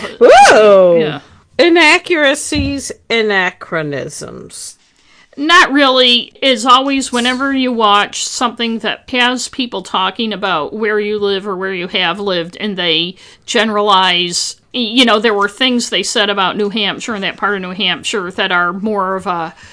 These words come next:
Speaker 2: Hollywood filmmaker's view than if you live there, but whatever.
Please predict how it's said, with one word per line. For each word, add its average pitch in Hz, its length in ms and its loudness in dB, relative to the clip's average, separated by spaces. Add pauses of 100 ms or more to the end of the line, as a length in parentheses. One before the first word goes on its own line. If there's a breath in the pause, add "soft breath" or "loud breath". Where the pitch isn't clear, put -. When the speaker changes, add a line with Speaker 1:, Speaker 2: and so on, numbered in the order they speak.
(140 loud breath)
Speaker 2:
Hollywood 214 460 2
filmmaker's 190 680 -6
view 180 540 -6
than 175 640 -6
if 214 180 -4
you 220 140 -4
live 185 240 -4
there, 160 340 -2
but 135 460 -4 (120)
whatever. 156 560 -6